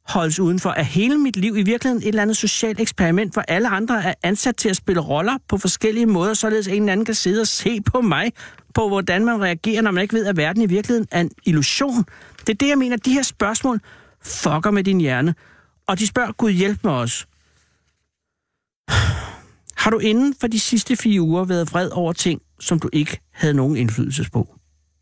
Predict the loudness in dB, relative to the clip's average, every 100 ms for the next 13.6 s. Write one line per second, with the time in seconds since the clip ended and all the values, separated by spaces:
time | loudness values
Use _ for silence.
0 | -10 -2 0 2 0 0 0 0 0 0
1 | -2 -2 -4 0 0 0 0 -2 0 0
2 | -2 -2 0 0 -2 0 0 0 0 -2
3 | 0 0 0 -2 -2 -4 -2 0 0 0
4 | 0 0 -2 -2 -2 -2 0 0 2 2
5 | 0 -2 -4 _ -8 -6 -4 -2 0 0
6 | -2 -6 -8 -2 0 2 0 0 0 0
7 | -2 0 -2 0 0 -2 -4 -2 2 2
8 | 0 0 0 2 0 -2 0 2 2 -2
9 | -4 -6 -8 _ _ _ _ _ _ -4
10 | 0 4 4 2 -2 -10 -12 -4 0 0
11 | 0 0 2 0 -2 -4 -8 -4 0 2
12 | 2 2 0 -2 -4 -4 -2 0 0 2
13 | 0 0 -2 -2 -4 -4